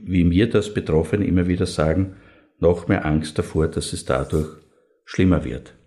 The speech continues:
Ich habe bereits in meinem Trailer erzählt, dass ich, soweit mir das persönlich möglich ist und du das erlaubst, bei Gewalt nicht mehr zu spät kommen und rechtzeitiger da sein möchte,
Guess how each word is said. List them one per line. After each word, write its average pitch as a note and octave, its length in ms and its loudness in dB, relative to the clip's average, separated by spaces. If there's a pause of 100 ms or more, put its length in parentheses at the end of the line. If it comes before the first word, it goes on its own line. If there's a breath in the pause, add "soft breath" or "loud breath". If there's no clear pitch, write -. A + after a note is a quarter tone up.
(1000 loud breath)
Ich - 120 0
habe C#3+ 220 4
bereits A#2 400 4
in A2+ 80 2
meinem F#2+ 300 4
Trailer G#2 460 4
erzählt, F#2 680 0 (240)
dass - 220 0
ich, D3+ 240 0
soweit F2+ 400 4
mir C#3+ 80 6
das A2+ 240 2
persönlich F2+ 480 2
möglich G2 360 2
ist B2 200 2
und F#2+ 120 2
du G2 120 0
das G2+ 200 0
erlaubst, D2+ 540 -2 (560 loud breath)
bei E2 120 0
Gewalt E2 580 0
nicht A2+ 300 0
mehr G#2+ 180 4
zu - 140 -4
spät - 380 0
kommen A2+ 380 2
und F#2 180 0
rechtzeitiger F#2 680 0
da D2 280 0
sein F#2 400 0
möchte, D#2+ 540 -2